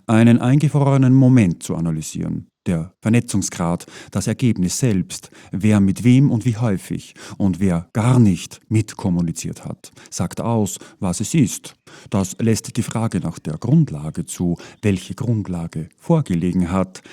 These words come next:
die eine Kommunikation möglich macht und welche wir brauchen,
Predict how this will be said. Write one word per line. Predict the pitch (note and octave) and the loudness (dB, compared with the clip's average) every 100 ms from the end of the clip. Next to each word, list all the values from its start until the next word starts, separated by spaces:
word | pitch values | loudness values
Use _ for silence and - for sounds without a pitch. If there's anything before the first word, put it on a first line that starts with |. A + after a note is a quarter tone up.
| - - | -18 -2
die | G#2+ | -2
eine | G2 F#2+ | 0 -2
Kommunikation | F#2 G2+ F#2 F2+ G2 - F2+ E2 D2+ _ | 0 0 0 -2 -4 -6 -4 -4 -6 _
möglich | B2 C3+ G#2 D#2+ | 4 4 4 0
macht | G#2 D#2+ - - _ - - | -4 -6 -8 -20 _ -20 0
und | F3+ D#3+ | 2 6
welche | F#3+ F#3 C#3+ | 4 4 2
wir | C#3 | 2
brauchen, | C3+ C3+ C3 C3 B2 | 0 -2 0 2 0